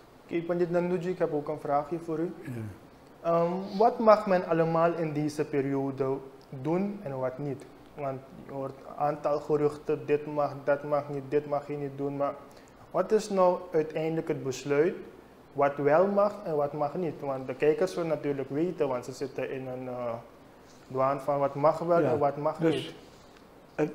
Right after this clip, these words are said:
Speaker 2: de terminologie is wat is aanbevolen en wat is niet aanbevolen. Wat aanbevolen is, hoort u zo meteen op een rijtje van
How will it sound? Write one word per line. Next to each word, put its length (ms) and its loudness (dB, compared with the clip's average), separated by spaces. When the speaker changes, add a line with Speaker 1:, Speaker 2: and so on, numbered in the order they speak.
Speaker 2:
de 360 6
terminologie 760 6
is 200 4
wat 300 6
is 180 2
aanbevolen 920 6
en 120 0
wat 180 4
is 180 2
niet 280 2
aanbevolen. 760 0
Wat 260 2
aanbevolen 720 4
is, 140 4
hoort 280 4
u 40 -8
zo 240 4
meteen 480 0
op 140 -4
een 60 0
rijtje 380 -2
van 300 -6